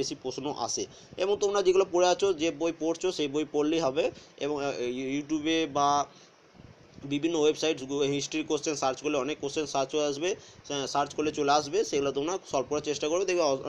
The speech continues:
অটোমেটিক তোমাদের স-, মানে এগুলো করা আছে। এবং তাছাড়াও আমার চ্যানেলে যে টোটাল সা-, সাতাশটা জিকের ভিডিও দেওয়া আছে, সেই সাতাশটা যেন একদম কমপ্লিট চাই, সেই সাতাশটা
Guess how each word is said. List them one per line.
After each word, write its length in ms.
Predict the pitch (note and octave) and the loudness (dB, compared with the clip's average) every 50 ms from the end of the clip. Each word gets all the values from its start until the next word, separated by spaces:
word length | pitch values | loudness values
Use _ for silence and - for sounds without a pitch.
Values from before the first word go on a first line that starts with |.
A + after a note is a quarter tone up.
| C#3+ C3+ C3 | -2 -2 -2
অটোমেটিক 340 | B2 C#3 C3+ C#3+ D3+ E3 D#3 D3+ | -2 -2 -2 -2 -2 -2 -2 -2
তোমাদের 220 | C3+ C#3 C#3 D3+ C#3+ - | -2 0 0 -2 -2 -2
স-, 40 | - C3 B2+ A#2 - - - C#3 | -4 -6 -6 -8 -10 -14 -10 -6
মানে 100 | C#3 C3+ C3+ | -4 0 0
এগুলো 140 | C#3 D3 C#3 - D#3 | 0 0 0 0 2
করা 160 | D#3+ D#3+ C#3+ A#2 | 4 4 4 4
আছে। 100 | A2 C3 C#3 C#3 | 4 2 0 0
এবং 100 | C#3+ C#3+ C#3 C#3 | 0 -2 -2 0
তাছাড়াও 340 | C3+ C#3 D#3+ D#3+ E3+ F3 E3 - - - - - - - B2+ C#3 | 0 0 2 2 2 2 2 -2 -8 -20 -20 -16 -8 -4 -4 -2
আমার 200 | D3+ E3+ F3+ F3 D3+ C3+ - | 0 0 0 0 -2 -2 -2
চ্যানেলে 320 | D3+ C3+ D3 F3 F3 E3+ D3+ C3+ | -2 -2 0 0 2 2 2 2
যে 80 | D3+ D3+ C#3+ D3+ | 0 -2 -2 -2
টোটাল 260 | C#3+ C#3+ E3 E3 E3+ D#3+ - - - | -2 0 2 2 0 0 -2 -4 -2
সা-, 300 | E3 C3+ C3 C3+ C3 A#2+ - - | 0 0 2 0 0 -2 -2 -2
সাতাশটা 460 | B2 A#2+ - D#3+ E3 - - - F3 D#3+ C3 A#2 | -4 -2 0 0 0 0 0 0 0 0 0 -2
জিকের 380 | C#3+ C#3+ C#3 - F3+ F3+ F#3 E3+ D#3+ - - - - - - A#2 B2+ | -6 -6 0 2 4 4 4 2 -2 -6 -14 -20 -20 -20 -12 -6 -4
ভিডিও 240 | D#3+ D3 D#3 F3+ F3 D#3 D#3 | 0 4 4 4 6 6 4
দেওয়া 140 | C#3+ C3 C3 B2+ | 4 4 4 2
আছে, 160 | - - E3+ G3+ E4 - - - - - - - | 0 -2 -2 -2 -4 -6 -10 -20 -20 -18 -8 -4
সেই 160 | - E3 E3 D#3+ - | -2 -2 -2 0 -2
সাতাশটা 400 | C#3 - - E3 D#3 - - E3 D#3 | -2 -2 0 -2 -2 -2 -2 -2 -2
যেন 120 | D#3 D#3+ D#3+ D3+ C3+ | 0 0 0 0 -2
একদম 200 | B2+ C3+ E3+ F3+ E3+ - D3+ | -2 -2 -4 -4 -4 -2 -2
কমপ্লিট 360 | D3 C#3 C#3 C#3 C3+ C3 A#2+ - - | -2 -2 -2 -4 -6 -6 -6 -6 -8
চাই, 140 | A2 E2+ - - - - | -10 -10 -10 -10 -6 -4
সেই 120 | C#3+ D3 C3 - | -4 -2 -2 -4
সাতাশটা 420 | B2+ - - D#3 D#3 - - E3 | -4 -2 -2 -2 -2 -2 -2 -4